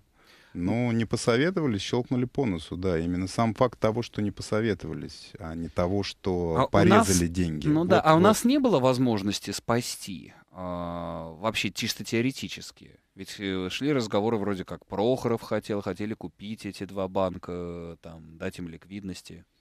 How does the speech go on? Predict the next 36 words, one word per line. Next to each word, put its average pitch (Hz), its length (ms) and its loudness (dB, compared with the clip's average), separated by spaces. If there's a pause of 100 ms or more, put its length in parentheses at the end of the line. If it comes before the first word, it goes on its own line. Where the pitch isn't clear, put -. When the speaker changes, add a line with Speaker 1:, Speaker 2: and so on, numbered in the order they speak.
(800)
Speaker 1:
Ну, 92 600 -2
а, 87 320 0
если 98 400 0
говорить 98 640 0
о 92 140 0
финансовых 113 540 0
возможностях, 90 680 -2
то 92 200 -4
они, 98 160 0
безусловно, 90 640 -4
были. 82 460 -6
А, 85 440 -16
такие 87 300 -8
возможности 87 640 -4
были 85 400 -4 (600)
как 87 360 -8
у, 80 760 -8 (360)
ну, 85 200 -12
допустим, 82 520 -6
того 82 240 -2
же 78 100 -6
"Газпрома". 87 800 -2
Ведь 85 220 -6
шли 104 200 0
Speaker 2:
Да. 104 140 4
Speaker 1:
же 98 80 0
переговоры 87 640 2
о 78 100 -4
том, 78 240 -8
что - 140 -18
Speaker 2:
О - 20 -12
шельфе. 80 460 -2
Speaker 1:
о, 87 120 -2 (180)
о - 20 0
шельфе, 85 520 -2
да. 82 300 -10